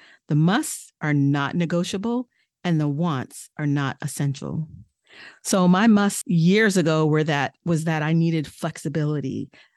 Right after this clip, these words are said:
around my children, meaning that I did not want to miss anything. So I did not want to work for anyone or any organization that was not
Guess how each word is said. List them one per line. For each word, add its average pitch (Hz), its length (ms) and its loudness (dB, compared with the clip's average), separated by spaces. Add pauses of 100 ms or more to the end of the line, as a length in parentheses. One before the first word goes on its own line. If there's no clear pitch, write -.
(200)
around 147 640 2
my 147 140 0
children, 135 640 -6 (400)
meaning 170 480 4
that 135 420 -2 (360)
I 196 160 0
did 175 200 2
not 156 240 0
want 151 200 -2
to 165 140 -2
miss 156 420 0
anything. 147 680 -4
So - 260 -6
I 160 140 -4
did 151 160 -4
not 156 320 -2
want 175 160 -2
to 175 60 -2
work 170 240 -6
for 160 100 -8
anyone 165 720 -2
or 143 180 -6
any 165 220 -4
organization 175 880 -4 (360)
that 147 380 -4
was 147 280 -4
not 156 380 -2